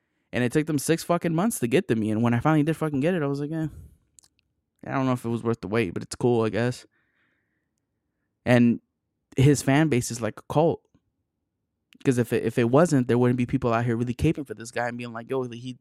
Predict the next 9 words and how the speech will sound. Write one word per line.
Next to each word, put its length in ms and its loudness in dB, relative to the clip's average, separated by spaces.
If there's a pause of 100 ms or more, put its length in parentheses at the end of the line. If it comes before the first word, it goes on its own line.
he 160 -10
doesn't 260 -2
deserve, 320 -12 (360)
he 100 2
doesn't 200 6
deserve 300 6
the 60 -4
blame 520 4
and 160 -4